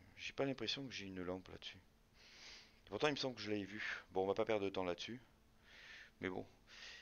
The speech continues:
Euh, menu du haut.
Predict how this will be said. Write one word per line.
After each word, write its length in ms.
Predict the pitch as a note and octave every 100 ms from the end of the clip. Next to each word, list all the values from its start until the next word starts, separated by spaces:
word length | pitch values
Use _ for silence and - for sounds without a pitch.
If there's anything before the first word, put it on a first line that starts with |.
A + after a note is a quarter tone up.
| - -
Euh, 500 | G#2 G#2+ G#2 G#2 G#2 G2+ - - - - - - - - - - - -
menu 360 | A2+ B2+ D3
du 220 | D3 C3 -
haut. 180 | D3+